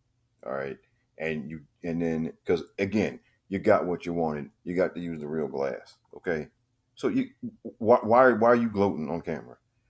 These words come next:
Why are you taking away from the match that you're supposed to be performing? Why are you taking away from that to, to do something that basically, and also, and who do you do it for? What, for s-, some of his friends backstage?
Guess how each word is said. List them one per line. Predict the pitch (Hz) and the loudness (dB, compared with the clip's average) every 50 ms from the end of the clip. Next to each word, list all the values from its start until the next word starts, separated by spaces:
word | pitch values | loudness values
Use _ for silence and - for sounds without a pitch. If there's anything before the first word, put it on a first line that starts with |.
| _ - | _ -2
Why | - 92 107 | 2 4 4
are | 120 | 4
you | 117 113 107 | 4 2 0
taking | 110 123 120 110 110 110 | 2 2 2 2 2 0
away | 95 87 92 95 98 | 2 4 4 4 4
from | 95 101 90 85 | 2 0 -2 -2
the | 82 | -2
match | 78 78 80 82 - - - | -2 -2 -2 -2 -4 -6 -10
that | 85 71 | -12 -12
you're | 62 82 | -10 -12
supposed | 80 - - 87 78 69 | -12 -8 -6 -8 -8 -8
to | 65 | -12
be | 76 78 | -18 -18
performing? | 73 _ - - - 82 78 67 57 55 - _ _ _ _ _ - | -18 _ -14 -6 -6 -4 -4 -6 -8 -14 -18 _ _ _ _ _ -6
Why | - 78 | -2 0
are | 101 | 0
you | 247 240 | 0 0
taking | - - 113 101 104 | 0 0 0 0 0
away | 95 90 95 95 95 | 0 2 4 2 2
from | 95 90 82 | 0 -2 -4
that | 78 78 73 - - _ _ _ _ _ _ _ _ _ _ _ _ _ | -2 -2 -4 -4 -8 _ _ _ _ _ _ _ _ _ _ _ _ _
to, | - 101 92 | -6 -6 -6
to | 78 64 78 90 | -6 -6 -10 -8
do | 82 92 120 139 120 | -4 -2 -2 -2 0
something | - 113 104 82 85 98 95 | 0 0 0 0 0 -2 -2
that | 90 87 78 | -2 -2 0
basically, | - 107 120 117 110 90 90 101 98 85 | 0 0 0 0 -2 -4 -4 -2 -2 0
and | 82 113 | 4 4
also, | 120 131 139 - 110 107 101 95 90 - _ _ _ _ _ _ _ _ _ _ _ _ _ _ _ _ _ _ _ _ _ - | 6 4 4 4 2 2 2 2 -2 -6 _ _ _ _ _ _ _ _ _ _ _ _ _ _ _ _ _ _ _ _ _ 2
and | 139 143 151 | 4 6 6
who | 202 | 6
do | 233 226 | 4 4
you | - | 2
do | 233 226 | 2 2
it | 214 208 | 2 6
for? | 214 220 240 226 147 82 - - - | 6 6 8 8 6 4 2 -4 -2
What, | - 123 117 - | 2 2 2 2
for | - 123 | 0 -2
s-, | 117 107 - - - - 104 | -2 -2 -4 -12 -12 -10 -4
some | - 139 123 | 0 4 4
of | 117 107 | 4 4
his | |
friends | - - 120 123 127 123 | 2 4 6 6 6 6
backstage? | 107 113 120 107 104 - - 113 92 85 76 65 69 - - | 6 8 6 6 6 4 4 4 4 4 0 -4 -6 -14 -20